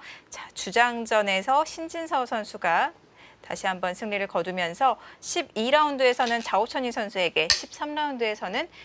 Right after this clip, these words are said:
구주하우 선수에게 승리를 거두었습니다. 자, 얼마 전에 이십오 연승으로 연승이 끝이 났었는데, 다시 이 갑조리그를 통해서 연승을 이어나가고 있고요.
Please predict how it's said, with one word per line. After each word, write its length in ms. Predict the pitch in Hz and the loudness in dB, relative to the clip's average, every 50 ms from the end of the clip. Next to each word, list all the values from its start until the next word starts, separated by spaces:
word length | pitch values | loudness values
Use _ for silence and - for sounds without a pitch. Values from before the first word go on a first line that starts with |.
| - - | -20 -20
구주하우 500 | - - - 175 - - 254 277 269 262 | -20 -18 -12 -10 -2 0 2 2 2 2
선수에게 480 | 254 254 214 196 - 185 180 170 175 175 | -2 -4 -6 -6 -6 -8 -6 -4 -6 -6
승리를 300 | 165 - 226 220 208 202 196 | -6 -6 -8 -8 -6 -8 -8
거두었습니다. 840 | - - 147 175 185 190 - - 175 160 151 147 139 - 151 143 - _ _ _ _ _ _ _ _ _ _ _ _ _ _ _ _ _ _ - - - - - - - - - - _ | -8 -8 -6 -4 -4 -4 -6 -10 -12 -10 -10 -4 0 0 0 0 -4 _ _ _ _ _ _ _ _ _ _ _ _ _ _ _ _ _ _ -20 -20 -20 -20 -20 -20 -20 -20 -20 -20 _
자, 200 | - - - - | -18 -16 -12 -10
얼마 240 | 170 165 170 175 180 | -10 -4 -4 -4 -2
전에 280 | 190 185 180 180 - - | -2 -4 -4 -6 -6 -6
이십오 580 | 180 180 185 - 202 208 - - - 180 175 180 | -8 -8 -8 -8 -10 -12 -12 -8 -6 -4 -2 -2
연승으로 1080 | 185 185 185 185 185 185 185 190 - - 202 185 175 170 170 208 233 285 330 359 349 _ | -2 -2 -4 -6 -8 -8 -10 -12 -8 -6 -6 -4 -4 -4 0 0 2 2 0 -2 -4 _
연승이 720 | 185 175 180 185 190 - 247 214 190 180 185 196 185 165 160 - | -2 0 0 -2 -2 -2 -2 -2 0 -2 -2 -4 -4 -6 -4 -2
끝이 640 | - 214 208 - _ _ _ _ - - 226 202 | -2 -2 -2 -2 _ _ _ _ -6 -4 0 2
났었는데, 840 | 180 160 160 - - 214 208 196 185 180 170 170 233 247 208 160 143 - | 2 2 2 2 -2 -2 -2 -2 -2 -4 0 2 2 4 4 2 0 -4
다시 460 | - - 175 - - 175 165 160 - - _ - - - - _ | -6 -6 -6 -4 -4 -4 -4 -4 -6 -10 _ -20 -20 -20 -20 _
이 80 | - 175 | -10 -10
갑조리그를 640 | - - 185 - - 254 262 254 262 226 226 202 202 | -6 -4 -6 -2 2 2 2 2 2 2 0 -2 -2
통해서 460 | - - 208 190 190 - 196 165 185 | -4 -4 -6 -6 -6 -4 -4 -4 -2
연승을 420 | 175 165 170 170 - 208 190 - - | -2 -2 -4 -4 -8 -8 -8 -8 -6
이어나가고 540 | 185 190 190 185 170 165 160 170 160 - 165 | -4 -4 -4 -2 -4 -4 -2 -2 -4 -4 -4
있고요. 420 | 143 - _ - 170 202 226 233 | -8 -10 _ -2 0 2 2 0